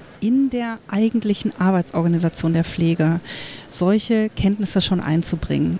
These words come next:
und gar nicht erst zu sagen, „Mm, ja, das haben wir <laughs> eigentlich schon immer so gemacht und wir bleiben auch dabei, so wie wir es b-, bisher gemacht haben, aber wir wissen, eigentlich ist es nervig, wir wollen schon anders machen.“ Aber mit solchen Impulsen, die dann auch über die Theorie kommen, können wir es vielleicht anders machen.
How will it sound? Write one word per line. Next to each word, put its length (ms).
und 100
gar 160
nicht 180
erst 200
zu 80
sagen, 560
„Mm, 460
ja, 200
das 160
haben 80
wir 60
<laughs> 40
eigentlich 160
schon 160
immer 180
so 120
gemacht 260
und 100
wir 80
bleiben 320
auch 120
dabei, 440
so 100
wie 40
wir 60
es 100
b-, 180
bisher 240
gemacht 300
haben, 120
aber 120
wir 140
wissen, 240
eigentlich 480
ist 120
es 280
nervig, 600
wir 80
wollen 180
schon 300
anders 400
machen.“ 380
Aber 600
mit 340
solchen 300
Impulsen, 540
die 100
dann 140
auch 120
über 140
die 100
Theorie 400
kommen, 600
können 180
wir 40
es 60
vielleicht 300
anders 260
machen. 300